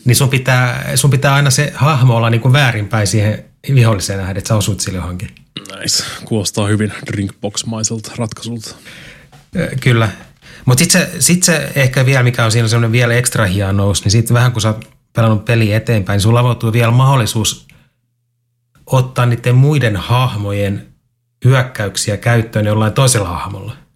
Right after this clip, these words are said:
Speaker 2: Mm.
Speaker 1: Eli sä voit, niinku, mi-, mix-matchata niitä erilaisia hyökkäyksiä ja saada sit semmosia tosi toimivia komboja sieltä mahdollisesti, mitkä toimii ihan superhyvin johonkin tiettyihin tilanteisiin.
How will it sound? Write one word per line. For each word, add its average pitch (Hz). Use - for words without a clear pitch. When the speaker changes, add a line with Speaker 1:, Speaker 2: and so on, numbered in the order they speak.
Speaker 2:
Mm. 98
Speaker 1:
Eli 87
sä 107
voit, 107
niinku, 117
mi-, 131
mix-matchata 120
niitä 107
erilaisia 110
hyökkäyksiä 104
ja 101
saada 104
sit 123
semmosia 110
tosi 107
toimivia 98
komboja 95
sieltä 110
mahdollisesti, 104
mitkä 98
toimii 101
ihan 98
superhyvin 95
johonkin 90
tiettyihin 95
tilanteisiin. 113